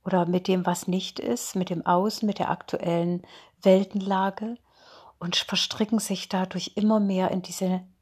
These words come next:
Abwärtsfrequenz, in diese Negativwelle. Und, ähm, daraus gilt's tatsächlich auszusteigen.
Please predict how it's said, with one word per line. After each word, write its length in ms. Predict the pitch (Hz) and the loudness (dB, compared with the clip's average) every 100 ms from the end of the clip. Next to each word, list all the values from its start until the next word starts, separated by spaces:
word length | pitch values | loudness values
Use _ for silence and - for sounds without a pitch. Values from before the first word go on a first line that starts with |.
| _ | _
Abwärtsfrequenz, 1600 | - - 180 180 - - - _ _ _ - 190 - 175 175 175 | -12 -2 -2 0 -4 -4 -8 _ _ _ -6 -4 -2 -2 0 -2
in 120 | - | -4
diese 240 | 180 170 170 | -4 -4 -2
Negativwelle. 1000 | 180 190 185 - 170 - - 156 165 196 - _ _ _ _ _ _ _ _ _ _ | -2 -2 -4 -4 -8 -6 -4 -2 -2 -4 -10 _ _ _ _ _ _ _ _ _ _
Und, 560 | 165 170 175 175 - - | -6 -2 -2 -2 -6 -6
ähm, 440 | 170 170 170 175 - _ _ _ _ _ _ - - - | -4 -2 -2 -6 -10 _ _ _ _ _ _ -12 -12 0
daraus 540 | 180 180 175 185 - | 2 4 0 -2 -2
gilt's 340 | 185 175 - | -2 -2 -4
tatsächlich 600 | - 185 - 185 - 185 - | -4 -6 -2 -4 -2 -2 0
auszusteigen. 1040 | 208 220 - 220 - - 165 151 156 165 | -2 -4 -4 2 2 2 0 -2 -4 -8